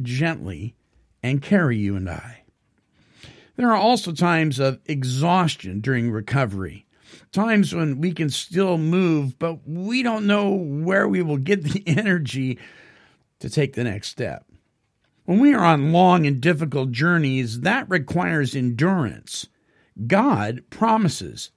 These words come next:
to sustain us. God will give us strength and patience and hope so that we can keep going. And there are times of great danger in recovery,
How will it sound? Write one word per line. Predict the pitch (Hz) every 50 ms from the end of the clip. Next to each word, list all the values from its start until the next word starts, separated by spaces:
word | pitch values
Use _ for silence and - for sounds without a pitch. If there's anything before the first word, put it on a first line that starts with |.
| _ _ _
to | - 139 123
sustain | - - 131 117 - - 143 139 135 120 98
us. | 78 - - - - - _ _ _ _ _ _ _ _ _ - - - - _ - 120
God | 123 180 208 226 208 151 120 110 - -
will | 127 143 151
give | 139 123 139 185 185 160
us | 175 165 -
strength | - - - - 190 208 160 104 - - - _ _ _ - -
and | 156 156 151 139
patience | - - 196 202 208 202 - 120 113 - _ - - - _ _ _ _ _ _ _ -
and | 147 151 139 127
hope | - - - 254 220 - - - _ - _ _ _ _ _ _ _ _ _ _
so | _ - - 151
that | 127 101 113 -
we | 143 160 160
can | 139 131 107 101
keep | - - 156 - -
going. | - - - - 92 85 95 - _ _ _ _ _ _ _ _ _ _ _ _ _ _ _ _ _ _ - - - - _ _
And | - 147 196
there | 269 302 285
are | 190
times | 143 - 180 185 185 185 180 165 127
of | 143 143 139 127
great | 160 170 175 170 147 - 131 127
danger | 143 185 233 269 285 202 127 120 107 101 95
in | - - 135 127 120 117
recovery, | 113 107 - - 123 107 90 92 101 92 80 76 - _